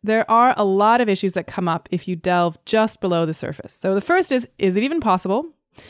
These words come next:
Would the animals really be the same animals that we, you know, caused to go extinct, or would they be slightly different? And would they just go extinct again because they went extinct for a reason the first time?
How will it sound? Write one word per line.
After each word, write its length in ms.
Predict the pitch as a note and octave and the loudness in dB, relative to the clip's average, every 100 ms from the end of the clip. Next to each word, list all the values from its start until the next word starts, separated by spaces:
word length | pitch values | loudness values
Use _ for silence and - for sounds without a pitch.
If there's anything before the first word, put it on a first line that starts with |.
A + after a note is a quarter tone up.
| - - | -20 -4
Would 200 | G#3+ C4+ | 2 4
the 140 | C#4 | 2
animals 400 | A#3+ B3 B3 A#3+ | 2 2 2 0
really 340 | G3 A3 A3+ A3 | 0 0 2 0
be 300 | E3+ F#3 F#3+ | -2 -4 -2
the 100 | F3+ | -2
same 640 | - - G#3 G#3 C4 D#4 | -4 -2 0 2 0 -2
animals 480 | B3+ B3 C4+ D4 D4 | -2 -2 0 -2 -2
that 200 | A#3 G3+ | -4 -2
we, 320 | G#3 G#3+ G#3+ - _ - - | -2 -4 -6 -12 _ -12 -4
you 100 | F3+ | -4
know, 200 | F3 G3+ - | -4 -8 -8
caused 320 | F3+ F3+ - | -4 -4 -4
to 80 | F#3 | -2
go 200 | F3+ - | -2 -2
extinct, 460 | - - B3+ E4 G#3+ | -6 -2 -2 -2 -2
or 80 | F#3+ | -2
would 180 | F#3+ | -2
they 140 | G3 F#3 | -2 -2
be 160 | F3+ | -4
slightly 300 | F3 E3 E3 | -6 -6 -6
different? 460 | D#3+ A#3+ F4 G4+ - _ - _ _ _ _ - | -4 -2 -2 -4 -8 _ -20 _ _ _ _ 0
And 160 | A#3 | 2
would 100 | C#4+ | 4
they 120 | E4+ F4 | 2 2
just 180 | E4 | 0
go 120 | D#4+ D4+ | 2 2
extinct 420 | - - D#4 D#4 | 2 -2 -2 -2
again 420 | B3+ E4 A4+ G3 | 0 0 0 -2
because 640 | F3+ - F#3 F3+ - - - | -6 -2 -2 -2 -6 -8 -6
they 140 | F#3 | -4
went 160 | E3+ E3+ | -4 -6
extinct 640 | - G3+ G3 - - G#3+ | -6 -4 -4 -8 -10 -10
for 240 | - A#3+ | -2 0
a 40 | B3+ | 2
reason 440 | C#4+ D4+ D#4 D#4 | 0 0 -2 -2
the 80 | D#4 | -2
first 240 | G4+ A4 | -2 0
time? 300 | - - - | -2 -6 -12